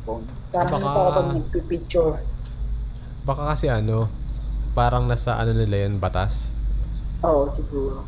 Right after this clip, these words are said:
Speaker 1: Parang sa Japan din yata, ganun.
Speaker 2: Kapag nagpicture.
Speaker 1: Oo, pag yung nag-, hindi mo siya matatanggal.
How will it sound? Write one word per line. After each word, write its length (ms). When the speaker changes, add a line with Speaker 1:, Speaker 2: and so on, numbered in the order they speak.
Speaker 1:
Parang 280
sa 200
Japan 400
din 240
yata, 320
ganun. 280
Speaker 2:
Kapag 240
nagpicture. 640
Speaker 1:
Oo, 200
pag 180
yung 180
nag-, 200
hindi 200
mo 120
siya 160
matatanggal. 800